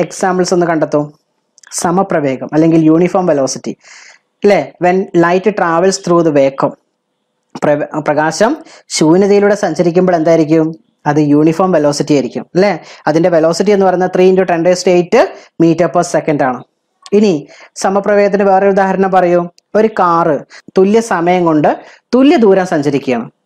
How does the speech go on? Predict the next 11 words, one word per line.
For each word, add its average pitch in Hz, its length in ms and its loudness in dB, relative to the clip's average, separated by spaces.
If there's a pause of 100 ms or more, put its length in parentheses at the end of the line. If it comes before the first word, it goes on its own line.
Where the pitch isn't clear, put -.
(600)
പിന്നെയോ 180 340 2 (420)
നേർരേഖയിലൂടെയാണ് 190 960 2
സഞ്ചരിക്കുന്നത്. 127 560 -4 (400)
അങ്ങനെയാണെങ്കിൽ 175 600 2
അതും 180 160 0
എന്തായിരിക്കും? 170 420 2 (180)
സമപ്രവേഗത്തിലായിരിക്കും, 143 1080 0 (100)
അല്ലേ? 226 160 4 (460)
A 156 40 -8 (160)
car 165 340 2 (720)
moves 403 320 2